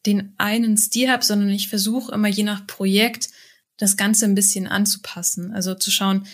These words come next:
was ist der Stil, der dafür passt, welches Medium passt. Zum Beispiel hatte ich mal im Auslandssemester, habe ich ein Projekt über Barbershops gemacht und habe dann statt wie normalerweise zu zeichnen oder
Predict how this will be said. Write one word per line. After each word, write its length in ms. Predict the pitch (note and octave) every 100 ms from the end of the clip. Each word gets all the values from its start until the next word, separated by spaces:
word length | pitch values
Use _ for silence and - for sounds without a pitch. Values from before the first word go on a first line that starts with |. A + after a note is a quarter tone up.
| - _
was 240 | G3+ A3 B3
ist 160 | -
der 100 | G#3
Stil, 280 | G3 - A3
der 140 | G3+ G3
dafür 300 | G3 G3 -
passt, 360 | - A#3 A#3
welches 260 | G3+ G3 -
Medium 340 | G3+ G#3+ G3+
passt. 300 | G3 G3 G3
Zum 80 | -
Beispiel 200 | F#3 - F3+
hatte 120 | G3
ich 100 | G3
mal 160 | F#3 F3+
im 180 | F3+
Auslandssemester, 880 | F#3 G#3+ A3+ A3 G3 F#3+ F#3+ F#3 F#3+ - - - -
habe 140 | - G3
ich 80 | F#3+
ein 100 | F#3
Projekt 320 | - G3 G3
über 140 | F#3
Barbershops 680 | F#3+ E3+ A#3+ B3+ - F3 -
gemacht 320 | F#3+ F#3+ G3
und 120 | F#3+
habe 140 | G3+ G3+
dann 160 | G3+ G3
statt 320 | G3 G3 G3
wie 120 | G3 F#3+
normalerweise 720 | F#3+ F3 G#3 G#3+ G3+ F#3+ F#3+
zu 120 | F#3+
zeichnen 680 | - A#3 B3+ B3+ A3+ G#3+ G#3
oder 360 | F3+ F3 E3+